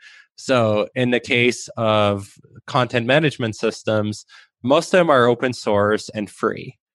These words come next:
And then they sell, like, premium add-ons and stuff like that.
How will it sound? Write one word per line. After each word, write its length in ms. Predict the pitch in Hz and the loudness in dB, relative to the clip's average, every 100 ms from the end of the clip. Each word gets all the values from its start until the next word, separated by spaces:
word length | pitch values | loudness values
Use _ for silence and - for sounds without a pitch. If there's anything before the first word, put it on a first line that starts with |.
| _ | _
And 160 | 110 107 | -4 0
then 160 | 104 104 | 0 0
they 120 | 104 | -2
sell, 360 | - 101 98 92 | 0 2 2 2
like, 220 | 90 92 _ - | 0 -2 _ -18
premium 460 | - 110 95 90 | -6 -4 -2 -2
add-ons 520 | 90 85 82 - 104 - | -4 -6 -10 -12 -14 -14
and 140 | - | -14
stuff 240 | - 92 - | -6 -6 -4
like 180 | 92 - | -6 -4
that. 340 | 90 85 80 | -6 -6 -12